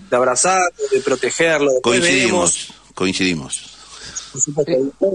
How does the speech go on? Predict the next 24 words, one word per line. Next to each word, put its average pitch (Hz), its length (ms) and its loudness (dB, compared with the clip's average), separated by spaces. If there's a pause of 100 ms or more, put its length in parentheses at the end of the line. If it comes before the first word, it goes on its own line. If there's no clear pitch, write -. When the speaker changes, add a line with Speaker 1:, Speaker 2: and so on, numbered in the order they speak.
(120)
Speaker 1:
veremos 190 400 2
cuáles 160 360 2
son 151 460 2 (400)
las 131 120 -2
concepciones 139 680 0
de 143 80 2
esos 127 240 -2
países 135 420 0
y 127 40 2
demás, 170 340 2
pero 147 140 2
acá 180 160 0
hay 175 140 0
tres 170 280 -2
países 165 400 0
fundamentalmente 156 1200 2 (340)
que 139 120 0
son 151 180 4
los 147 140 0
que 139 100 -2
irrumpen 147 440 2
el 135 120 2
orden 143 320 2
internacional, 131 840 0